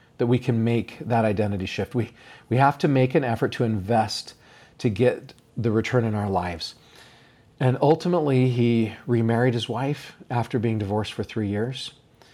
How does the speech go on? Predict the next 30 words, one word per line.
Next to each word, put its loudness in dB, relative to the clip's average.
And -2
he 2
encouraged 0
us -2
to -8
close -2
the -6
gap -6
between -4
who -2
we 0
are -6
and -4
who 0
we 2
want -2
to -8
be, -10
and -4
to -2
be 4
the 2
person -2
that -2
can 0
make -4
that -6
shift -12
happen. -16
Then, 4